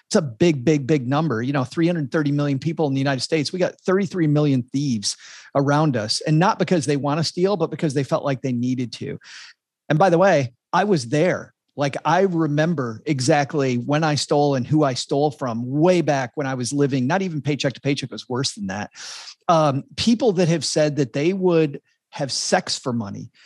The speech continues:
people that, that, that eat out of du-, have eaten out of dumpsters or eaten food out of the refrigerator, stole,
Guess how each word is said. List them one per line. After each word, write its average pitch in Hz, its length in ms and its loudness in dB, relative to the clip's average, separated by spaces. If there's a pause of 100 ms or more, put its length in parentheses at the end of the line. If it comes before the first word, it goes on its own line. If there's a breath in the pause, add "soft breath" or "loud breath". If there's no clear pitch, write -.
(160 soft breath)
people 202 240 2
that, 160 280 0
that, 143 360 -2
that 147 300 -2
eat 185 160 0
out 170 120 2
of 120 220 -4
du-, 147 160 2
have 151 340 2
eaten 180 220 -6
out 160 120 0
of 139 100 -2
dumpsters 147 520 -2
or 135 60 -4
eaten 170 260 -4
food 175 460 2
out 139 160 2
of 135 60 0
the 139 80 0
refrigerator, 135 580 0
stole, 170 420 0